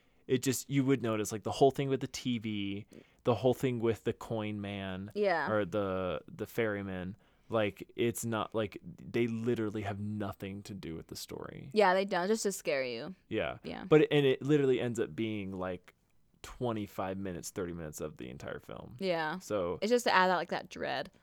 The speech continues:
Speaker 1: Yeah.
Speaker 2: And just, like, it also, like, they did that, though, with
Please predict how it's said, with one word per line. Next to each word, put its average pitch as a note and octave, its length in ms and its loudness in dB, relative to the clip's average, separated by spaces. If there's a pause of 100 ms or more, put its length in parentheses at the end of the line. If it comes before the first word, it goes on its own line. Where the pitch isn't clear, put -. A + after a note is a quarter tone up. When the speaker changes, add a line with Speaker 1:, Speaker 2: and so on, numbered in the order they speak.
Speaker 1:
Yeah. A#2+ 360 2
Speaker 2:
And F3+ 100 0
just, F3+ 260 -2
like, F3 260 0
it A3 180 8
also, C4 300 8
like, G3+ 180 0 (200)
they A3+ 140 4
did A#3+ 180 2
that, A#3 260 2
though, F#3+ 240 6
with F#3 160 2